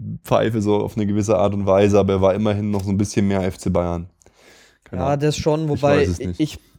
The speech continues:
Speaker 2: also klar, diese Identifikation mit dem F C Bayern gibt's nicht, aber ich war eigentlich immer schon, äh, also ich fand den, hatte schon immer den Eindruck, dass der Sammer recht kompetent ist. Also von daher,
Speaker 1: Man weiß
Speaker 2: aber
Speaker 1: es nicht.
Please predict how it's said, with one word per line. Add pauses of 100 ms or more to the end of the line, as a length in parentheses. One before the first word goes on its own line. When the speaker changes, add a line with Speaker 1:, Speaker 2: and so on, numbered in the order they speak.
(600)
Speaker 2:
also (320)
klar,
diese
Identifikation
mit
dem
F
C
Bayern
gibt's
nicht,
aber
ich
war
eigentlich
immer
schon, (720)
äh, (320)
also
ich (340)
fand
den, (280)
hatte
schon
immer
den
Eindruck,
dass
der
Sammer
recht
kompetent
ist. (560)
Also
von
daher,
Speaker 1:
Man
weiß
Speaker 2:
aber
Speaker 1:
es
nicht.